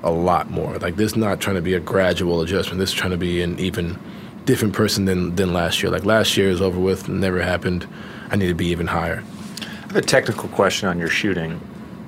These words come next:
Speaker 2: Your lower body, when you shoot, is, like, the best I've ever seen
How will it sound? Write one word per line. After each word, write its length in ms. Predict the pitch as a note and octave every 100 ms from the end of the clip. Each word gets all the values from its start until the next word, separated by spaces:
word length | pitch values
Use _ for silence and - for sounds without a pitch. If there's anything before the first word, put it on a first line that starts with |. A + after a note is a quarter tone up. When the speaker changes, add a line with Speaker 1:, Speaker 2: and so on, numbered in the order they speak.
| - - - - - -
Speaker 2:
Your 140 | A#2 A2+
lower 340 | G#2+ G#2+ G#2
body, 460 | E2+ E2+ F#2 A2 A#2+ - - -
when 160 | F#2+ F2+
you 100 | F2
shoot, 460 | - G#2+ A#2 - - - - - -
is, 280 | G#2+ F2 F2
like, 340 | F#2 E2+ - -
the 60 |
best 340 | E2 F#2 F2+ F#2+
I've 120 | E2+
ever 220 | E2+ D#2
seen 420 | - F#2 F2 G2+